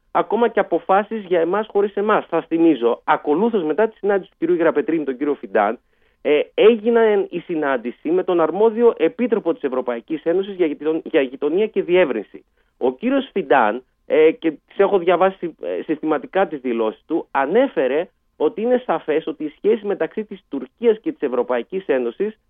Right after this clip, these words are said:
δεν θα πρέπει να είναι όμοιρη από τα στενά πολιτικά συμφέροντα ορισμένων κρατών μελών. Ανέφερε επίσης, «Αναμένουμε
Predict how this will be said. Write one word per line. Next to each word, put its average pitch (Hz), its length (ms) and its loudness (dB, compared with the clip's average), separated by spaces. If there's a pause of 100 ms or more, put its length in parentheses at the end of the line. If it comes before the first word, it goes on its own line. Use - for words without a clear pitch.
(280)
δεν 233 200 4
θα 226 160 0
πρέπει 208 300 -2
να 190 120 0
είναι 196 180 0
όμοιρη 180 460 0
από 165 220 -4
τα 151 120 -4
στενά 151 400 -2
πολιτικά 185 540 -2
συμφέροντα 170 540 -2
ορισμένων 160 520 -2
κρατών 165 320 -2
μελών. 170 460 2 (260)
Ανέφερε 202 580 0
επίσης, 202 500 -4 (280)
«Αναμένουμε 160 1080 2